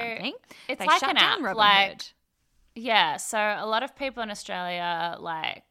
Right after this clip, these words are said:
Speaker 2: use something called CommSec, which is Commonwealth Bank. And this thing in America was called Robinhood. And, like, obviously Robinhood means steal from the rich to give to the needy. But instead,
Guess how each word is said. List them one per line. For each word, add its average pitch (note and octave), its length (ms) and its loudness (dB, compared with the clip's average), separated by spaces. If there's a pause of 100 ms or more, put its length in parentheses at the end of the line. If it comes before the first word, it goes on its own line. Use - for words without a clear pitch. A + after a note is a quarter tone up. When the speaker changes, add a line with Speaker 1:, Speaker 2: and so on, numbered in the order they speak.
(160)
Speaker 2:
use F3 280 -10
something D3+ 360 -8
called - 220 -18
CommSec, D#4 580 -6
which G#3+ 160 -10
is F#3 140 -10
Commonwealth F3 540 -10
Bank. E3+ 340 -8 (360)
And A#3 160 -4
this B3+ 160 -6
thing F4 180 -8
in G#4 80 -8
America C#4+ 440 -2
was A3+ 220 -10
called A3 340 -8
Robinhood. G3 760 -4
And, G3 180 -2
like, F#3+ 400 0 (380)
obviously G#3 840 -4
Robinhood E3+ 680 -6
means D#3+ 380 -6
steal D#3+ 380 -10
from E3 240 -12
the D#3+ 100 -8
rich D#3 340 -12
to E3+ 100 -16
give E3 220 -10
to - 120 -20
the D#3+ 80 -16
needy. E3 560 -10 (500)
But G3 220 2
instead, F#3+ 680 -4